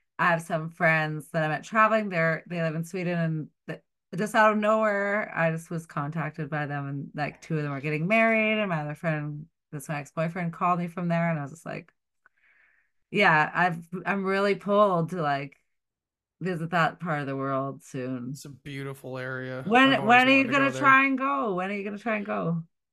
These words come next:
Speaker 2: You know, when it comes to the, the cost of everything, that's why I'm kinda, uh, looking to the,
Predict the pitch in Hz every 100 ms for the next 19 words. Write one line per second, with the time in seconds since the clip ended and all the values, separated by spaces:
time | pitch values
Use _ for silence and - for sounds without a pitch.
0 | - 180 175 214 220 208 190 180 - 190
1 | 190 - 175 156 151 135 123 131 135 -
2 | 151 156 - 165 165 165 180 175 170 135
3 | 135 151 - 156 147 139 135 156 143 135
4 | 135 127 135 156 165 165 143 170 156 151
5 | 143